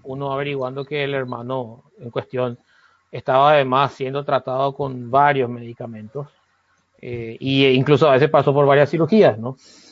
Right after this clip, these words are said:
Entonces, atribuirle esa, esa cura a la est-, a la presencia de una figura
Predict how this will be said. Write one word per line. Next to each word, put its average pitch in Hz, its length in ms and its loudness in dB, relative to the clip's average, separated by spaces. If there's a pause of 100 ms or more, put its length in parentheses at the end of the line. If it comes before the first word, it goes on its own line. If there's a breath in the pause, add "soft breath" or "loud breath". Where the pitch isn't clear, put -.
(180 soft breath)
Entonces, 143 600 -2 (280)
atribuirle 160 1120 2 (560)
esa, 139 920 2 (1040)
esa 151 280 -4
cura 165 400 0 (800)
a 139 500 2
la 139 220 -2
est-, - 200 -16
a 147 100 -4
la 139 120 -2
presencia 151 600 -2
de 139 160 0
una 131 680 -6 (160)
figura 131 680 -2